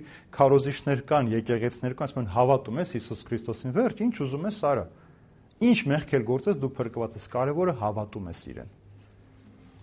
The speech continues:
Դրա համար հիմա կտեսնենք, որ փրկությունը դու կարող ես կորցնել, ինչ որ Հիսուս խաչով մեզ համար զոհվեց, որպեսզի մենք խաղաղություն ու հաշտություն ունենք, դու կարող ես շատ հեշտ կորցնել այդ ամենը։ Ուրեմն Հիսուսը իր արյունը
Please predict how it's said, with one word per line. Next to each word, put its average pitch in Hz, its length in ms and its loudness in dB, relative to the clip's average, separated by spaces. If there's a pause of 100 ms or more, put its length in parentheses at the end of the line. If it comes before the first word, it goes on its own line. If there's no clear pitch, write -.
(120)
Դրա 127 180 2
համար 127 140 2
հիմա 127 180 2
կտեսնենք, 120 480 -6
որ 117 140 -2
փրկությունը 120 560 -6
դու 107 140 -6
կարող 127 340 0
ես - 100 -6
կորցնել, 120 540 -6
ինչ 117 160 -6
որ 107 160 -6
Հիսուս 117 380 -2 (300)
խաչով 123 720 2
մեզ 113 320 0
համար 117 400 -2
զոհվեց, 120 600 -2 (180)
որպեսզի 120 400 -2
մենք 117 160 -2
խաղաղություն 120 600 0
ու - 20 -10
հաշտություն 110 500 -6
ունենք, 226 360 0
դու 175 180 -2
կարող 190 300 4
ես - 100 0
շատ 170 240 2
հեշտ 170 260 0
կորցնել 113 460 -2
այդ 98 160 -6
ամենը։ 92 300 -8 (400)
Ուրեմն 175 260 8
Հիսուսը 190 640 6
իր 165 240 4
արյունը 156 400 6